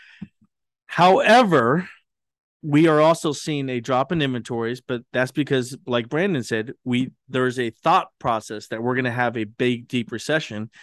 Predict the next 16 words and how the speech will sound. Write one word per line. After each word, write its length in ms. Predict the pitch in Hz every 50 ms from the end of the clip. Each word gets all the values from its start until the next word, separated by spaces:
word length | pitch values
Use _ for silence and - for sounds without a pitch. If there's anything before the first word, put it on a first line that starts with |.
| _ _ _
and 140 | - 123 127
that 80 | 139 147
was 120 | 143 131
put 320 | - - - 143 131 - - _
even 300 | 165 160 147 143 135 127
more 420 | 127 147 180 240 294 320 320 269
in 180 | 180 147 127 110
case 460 | - 127 120 110 107 117 - - - _ _ _ _ _ _ _
by 160 | - 139 131 127
the 100 | 131 127
Fed's 320 | - - 151 135 123 -
comments 440 | - - 143 135 127 123 120 107 -
this 180 | 123 110 -
week 240 | - 123 120 120 123
saying 460 | - - 135 123 120 117 117 117 113
that 320 | 113 113 113 110 110 107